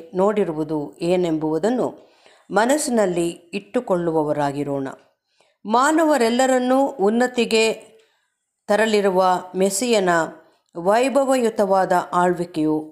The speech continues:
ಒಂದು ಸಾವಿರ ವರ್ಷಗಳ ಕಾಲದ್ದಾಗಿದ್ದು, ಆ ಆಳ್ವಿಕೆಯಲ್ಲಿ ಸಭೆಯು ಯೇಸುವಿನ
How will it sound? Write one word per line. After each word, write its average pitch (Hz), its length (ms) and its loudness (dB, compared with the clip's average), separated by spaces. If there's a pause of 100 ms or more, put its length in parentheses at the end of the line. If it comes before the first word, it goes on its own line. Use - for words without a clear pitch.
(120)
ಒಂದು 170 320 -2 (760)
ಸಾವಿರ 311 540 0
ವರ್ಷಗಳ 202 580 0
ಕಾಲದ್ದಾಗಿದ್ದು, 165 960 -2 (500)
ಆ 220 100 2 (140)
ಆಳ್ವಿಕೆಯಲ್ಲಿ 226 840 2 (360)
ಸಭೆಯು 240 480 0
ಯೇಸುವಿನ 233 560 0